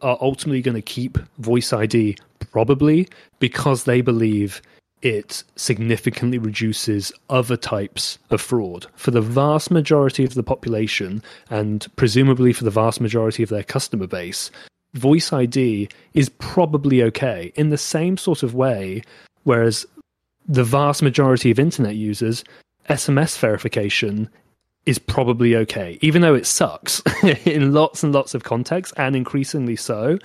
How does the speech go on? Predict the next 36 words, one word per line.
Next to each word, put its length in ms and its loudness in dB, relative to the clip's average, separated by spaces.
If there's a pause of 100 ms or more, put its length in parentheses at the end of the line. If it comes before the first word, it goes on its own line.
(520)
I 100 2
kind 320 0
of 60 0
think 240 -2
of 80 2
it 120 0
more 200 2
like 320 -4
that 340 -4
sort 320 -4
of 260 -10 (300)
discussion. 580 -4 (360)
That 260 0
being 280 2
said, 500 -2 (760)
the 80 0
banks 440 0 (100)
absolutely 1300 0 (400)
have 240 -4
to 100 0
pay 240 2
attention 640 -6 (220)
to 100 2
this 180 0
sort 220 -6
of 80 -8
thing. 340 -10 (320)
The 100 -4
speed 880 0
at 140 -2
which 220 0
we've 180 2
seen 280 0
these 200 0
systems 640 -4
improve 720 4